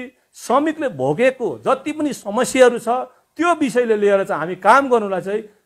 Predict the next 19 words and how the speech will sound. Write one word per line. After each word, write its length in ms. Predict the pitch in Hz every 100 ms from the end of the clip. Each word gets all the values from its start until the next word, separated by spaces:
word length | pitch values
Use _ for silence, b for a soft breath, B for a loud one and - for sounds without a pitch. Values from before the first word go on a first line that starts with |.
| _ _ -
हिल 200 | 170 254
तराई 240 | 240 214 156
डुवर्स 220 | 165 180
प्लान्टेसन 440 | 175 156 160 156
वर्कर्स 400 | 147 147 160 156 151
युनियन 160 | 135
गरेको 320 | 127 151 165 185
हो। 120 | 226 233 - b b
हामी 380 | 135 175 214 233 226 - _ _
भात 320 | _ 139 160 -
खानुलाई, 520 | 190 208 208 214 220
गाडीमा 400 | 160 196 233 220
चढ्नुलाई, 480 | 220 214 208 214 214
आफू 280 | 196 190 -
पैसा 260 | 220 202 220
कमाउनु, 400 | - 208 226 220 220
मोज 300 | 208 240 196
मस्ती 300 | 208 226 214
गर्नु 360 | 220 214 214